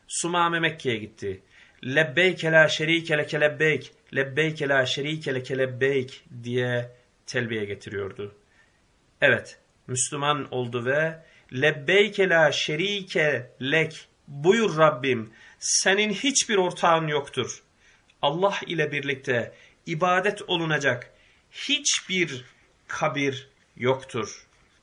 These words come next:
Huzurunda namaz kılınacak,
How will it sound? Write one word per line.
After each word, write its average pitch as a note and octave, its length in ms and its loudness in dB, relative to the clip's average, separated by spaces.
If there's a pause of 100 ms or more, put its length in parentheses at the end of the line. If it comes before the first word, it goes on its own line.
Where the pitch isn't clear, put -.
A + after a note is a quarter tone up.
(1600)
Huzurunda G#3 640 0
namaz G3 280 2
kılınacak, D3+ 580 0